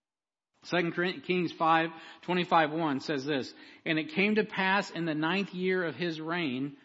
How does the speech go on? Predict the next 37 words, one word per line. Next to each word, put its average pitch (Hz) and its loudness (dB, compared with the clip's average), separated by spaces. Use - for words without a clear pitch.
we're 139 -6
talking 156 0
about 139 0
Zedekiah's 151 0
reign, 131 -2
"in 156 0
the 147 2
tenth 208 0
month, 165 -2
<clears throat> - -18
in 160 -2
the 143 -2
tenth 202 -4
day 175 0
of 147 -8
the 143 -6
month, 131 -2
Nebuchadnezzar, 175 0
king 180 -2
of 151 -4
Babylon, 151 2
came, 151 0
he 180 -2
and 156 -2
all 170 0
his 180 -2
host, 160 -2
against 160 -6
Jerusalem, 147 -4
and 135 -4
pitched 185 -4
against 170 -6
it, 131 -6
and 147 -2
they 143 2
built 165 -2
forts 190 0